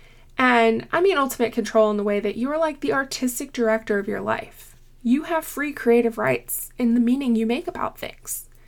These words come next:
Sounds really easy when I say it, but it might not be that easy when you actually go to implement it. Because that myth of control,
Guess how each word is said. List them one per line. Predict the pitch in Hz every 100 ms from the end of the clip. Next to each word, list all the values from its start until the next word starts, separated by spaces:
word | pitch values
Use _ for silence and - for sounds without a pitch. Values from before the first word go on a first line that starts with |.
| - - - -
Sounds | - - 220 294 339
really | 269 226
easy | 226 208
when | 190
I | 190
say | - 180
it, | -
but | -
it | 226
might | 220 247 -
not | 302 285
be | 226
that | 214 202 -
easy | 202 190 190 185
when | - 196
you | 190
actually | - 196 - 220
go | 196
to | 202
implement | 202 208 - -
it. | - - - - - - - - -
Because | 254 - 339
that | 381 330
myth | 269
of | 240
control, | 233 220 208 208 214 214